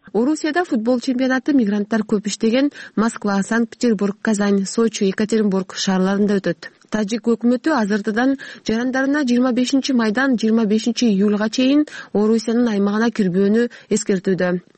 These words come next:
Бул убакта чет өлкөлүктөр миграциялык каттоого бир күндө турушу керек болот. Кыргыз элчилиги болсо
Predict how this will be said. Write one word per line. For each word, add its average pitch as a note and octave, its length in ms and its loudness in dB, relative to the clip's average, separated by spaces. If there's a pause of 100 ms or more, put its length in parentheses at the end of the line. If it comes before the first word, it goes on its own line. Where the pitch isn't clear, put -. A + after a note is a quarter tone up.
Бул G#3+ 280 2
убакта A#3 340 -2
чет A3+ 260 0
өлкөлүктөр A3+ 540 -2 (320)
миграциялык A3+ 560 0
каттоого B3+ 400 0
бир A3 180 2
күндө G3 300 0
турушу F#3 340 -2
керек F3+ 220 0
болот. E3 240 -2 (180)
Кыргыз B3+ 380 0
элчилиги A#3+ 340 -2
болсо C#4 320 0